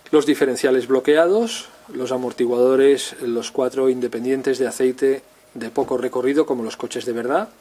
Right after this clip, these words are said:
poco recorrido comparado con los de los Crawler grandes, y, eh, una estética, ambos coches con una estética muy real a escala uno diez.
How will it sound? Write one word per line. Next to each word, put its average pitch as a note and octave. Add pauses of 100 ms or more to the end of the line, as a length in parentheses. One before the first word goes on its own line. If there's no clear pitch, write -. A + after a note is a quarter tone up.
(380)
poco A2+
recorrido A#2
comparado A2+ (140)
con B2+
los A#2
de A#2
los A2
Crawler A#2+
grandes, D#3 (840)
y, F#3+
eh, A#2+
una C3
estética, D3+
ambos B2+
coches D3
con B2+
una B2
estética C3+
muy C#3
real B2
a B2
escala B2
uno A#2+
diez. G2